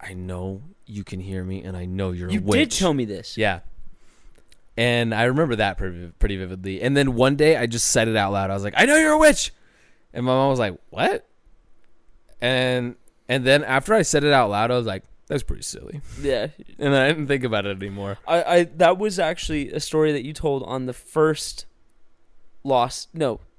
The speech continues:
Speaker 2: the second Lost episode.
Speaker 1: Oh, really?
Speaker 2: The one that we talked about death a lot in.
Speaker 1: Oh.
Speaker 2: That was our first Halloween one.
Speaker 1: Right.
Speaker 2: That one's still never gonna be posted, but
Speaker 1: Yeah.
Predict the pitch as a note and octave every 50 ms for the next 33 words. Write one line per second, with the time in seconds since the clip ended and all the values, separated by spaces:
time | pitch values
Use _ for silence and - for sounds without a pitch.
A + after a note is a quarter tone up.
0 | _ - D3+ - - F#3 D#3 D#3 - D#3+ - - A#2+ C3 C3 C3+ - - C3 -
1 | - C#3 - - B2+ - - - - - A2+ A2+ A#2 G2+ F#2 F#2+ G2+ A2 B2 D3
2 | - - - - C#3 C3 C#3 C#3 C#3+ C#3+ C#3 C3 G#2+ C3+ C3 - C#3 C3 B2+ -
3 | D3 B2+ G#2+ A#2+ - A#2+ A#2 G#2+ A2 - - F#2 F2+ D#2 C#2 B1+ D2 D2 C#2 -
4 | D#3 _ _ _ - G#2 G#2 A2 B2 C#3 D#3 D#3+ E3 E3 D3 - D#3+ D#3 - D3+
5 | D3+ D3+ C#3 C#3 C3+ C3 C3+ B2 A#2+ A#2+ A#2 A#2 A#2+ A#2+ B2 C3+ C#3 C#3+ D3 D3+
6 | E3+ E3+ - - - - - - - - - A#2+ A#2 A#2 A2 G#2 F#2 F#2 - _
7 | _ - - - C3+ B2 C3 C3 C3 B2+ B2 - - - C3 B2+ B2 A#2 A#2 A#2
8 | A#2+ A#2+ A#2 A2+ A2 G#2 - - B2+ A#2 G#2+ - - E2 - A#2+ A#2+ G#2+ - A1
9 | - A#2